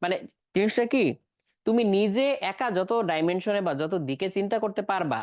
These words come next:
আরো কয়েকজনে মিলে কিন্তু তার চেয়ে আরো বেশি ডাইমেনশনে চিন্তা হয়। তো এটা একটা গুড প্র্যাকটিস। আম-, আমি নিজেও যেটা করতাম বিভিন্ন ফ্রেন্ডদের সাথে মিলে জটিল, জটিল টপিকগুলো নিয়ে একটু আলোচনা করতাম। তো আলোচনা করলে দেখা যায় কি, আমার পার্সপেক্টিভ কোনো একটা টপিকে যেরকম, আরেকজনের হয়তো ডিফারেন্ট।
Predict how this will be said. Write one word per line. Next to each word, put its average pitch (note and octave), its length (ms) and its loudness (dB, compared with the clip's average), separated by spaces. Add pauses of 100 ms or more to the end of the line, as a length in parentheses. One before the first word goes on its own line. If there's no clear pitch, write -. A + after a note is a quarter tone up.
আরো D#3+ 220 0
কয়েকজনে G3 540 2
মিলে F#3+ 260 0
কিন্তু G#3 220 -6
তার F#3 160 -4
চেয়ে F#3+ 180 -2
আরো F#3+ 80 2
বেশি D#3 280 0
ডাইমেনশনে D#3 500 0
চিন্তা D#3+ 320 -2
হয়। G#2+ 260 -4 (560)
তো F3 120 -2
এটা A3 220 2
একটা C4+ 220 0 (180)
গুড F3 300 2
প্র্যাকটিস। F3+ 440 -2 (140)
আম-, D#3+ 260 -2
আমি E3 180 0
নিজেও E3+ 280 4
যেটা F3 200 0
করতাম C3 320 -6 (300)
বিভিন্ন D3 300 2
ফ্রেন্ডদের C#3 360 -2
সাথে D3 160 -4
মিলে C3 300 0 (480)
জটিল, F#3 280 2
জটিল G#3 200 2
টপিকগুলো G#3 380 0
নিয়ে A#3 140 -2
একটু A#3+ 100 0
আলোচনা G#3 500 0
করতাম। E3+ 380 -6 (180)
তো - 100 -8
আলোচনা G3 320 2
করলে A#3+ 180 2
দেখা A#3+ 200 2
যায় A#3+ 140 0
কি, F3 60 0 (160)
আমার A3+ 200 0
পার্সপেক্টিভ A#3+ 540 -4
কোনো G3+ 200 0
একটা G3 140 -2
টপিকে F3+ 320 0
যেরকম, D3+ 380 2 (380)
আরেকজনের G3 360 0
হয়তো G3+ 180 0
ডিফারেন্ট। C#3+ 540 -4